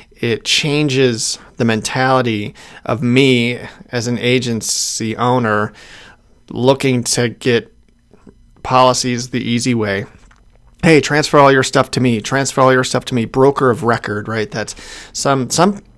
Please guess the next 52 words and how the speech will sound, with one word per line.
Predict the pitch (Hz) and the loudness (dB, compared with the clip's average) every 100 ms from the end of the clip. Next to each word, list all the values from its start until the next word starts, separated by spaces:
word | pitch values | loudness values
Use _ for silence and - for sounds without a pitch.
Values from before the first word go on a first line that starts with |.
| - | -2
companies | 160 135 127 113 | 0 2 2 2
don't | 135 113 | 0 2
do | 143 120 | 4 4
this. | 98 - | 2 0
They | 120 | 0
don't | 107 | 0
care. | - 139 104 | 2 2 2
They're | 104 107 | 0 0
like, | 101 113 | 0 2
"Hey, | 127 104 | 2 2
sign | - 123 127 | 0 2 2
this | 123 120 - | 2 0 0
and | 113 | -2
move | 113 113 | -2 0
it | 117 | 2
over, | 117 117 | 2 2
and | 107 | -2
it | |
doesn't | 104 107 98 | -4 -6 -6
cost | - 120 117 104 | -4 -2 -2 -6
anything." | 104 - 101 104 - - - - - | -6 -6 -8 -8 -12 -16 -18 -20 -14
And | 113 107 | -10 -6
some, | - 123 120 - | -2 0 0 -2
uh, | 113 113 - 95 90 | -2 -2 -2 -6 -8
you | 190 | -2
know, | 196 160 151 | 2 2 0
it's, | 156 151 - - - - - - | -4 -4 -6 -8 -12 -20 -14 -8
it's, | 151 - - - _ - - _ | -8 -8 -14 -20 _ -20 -20 _
there's | 165 151 | 0 2
a | |
right | 147 175 | 6 6
and | 151 | 6
a | |
wrong | 147 147 147 | 6 6 6
way | 147 | 4
to | 127 | 4
do | 127 | 2
this. | 143 175 - - _ _ _ _ _ _ - - - | 2 0 -4 -10 _ _ _ _ _ _ -20 -16 -6
Um, | 123 120 120 120 - - - - | -2 0 0 -4 -8 -14 -20 -10
and | - 131 127 123 120 - 117 | 0 4 6 4 0 -4 -2
I'll | 127 | 0
tell | 135 | 2
you | 131 | 4
how | 120 | 4
I | 117 113 | 4 4
do | 110 | 0
it. | 104 - - - - - | -2 -4 -14 -20 -20 -6
Now | - 190 | 2 2
things | 320 294 | 4 2
have | - | 2
changed, | - - 131 - - - | 0 0 0 0 -8 -6
though, | 53 - | -6 -6